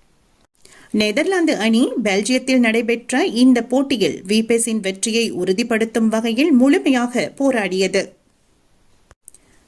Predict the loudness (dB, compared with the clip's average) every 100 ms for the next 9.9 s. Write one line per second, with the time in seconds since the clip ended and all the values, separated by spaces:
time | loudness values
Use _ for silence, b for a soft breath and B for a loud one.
0 | b _ _ -4 -2 0 0 2 4 4
1 | 2 2 2 2 0 0 2 2 2 2
2 | 4 2 2 2 4 2 2 2 2 0
3 | 0 2 2 2 2 -2 -2 -4 -2 -4
4 | -2 -2 0 0 -2 -4 -2 -2 0 0
5 | 2 2 0 -2 -2 0 0 0 0 0
6 | 0 0 0 0 -2 0 -2 0 -2 0
7 | 2 2 2 0 0 0 0 0 -2 0
8 | 0 0 0 -2 -2 -2 -2 -2 -2 -2
9 | -2 -2 0 -2 0 0 -2 -4 -8